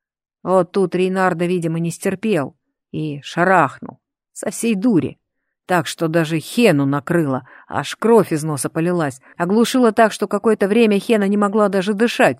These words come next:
Воздух выбило из лёгких, горло свело спазмом, не вздохнуть.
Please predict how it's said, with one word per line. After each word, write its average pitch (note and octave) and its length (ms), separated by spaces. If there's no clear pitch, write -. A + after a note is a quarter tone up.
Воздух E3+ 500
выбило E3+ 360
из F#3 160
лёгких, F3 540
горло G#3 400
свело G3 320
спазмом, D3+ 580
не D#3+ 80
вздохнуть. F3 600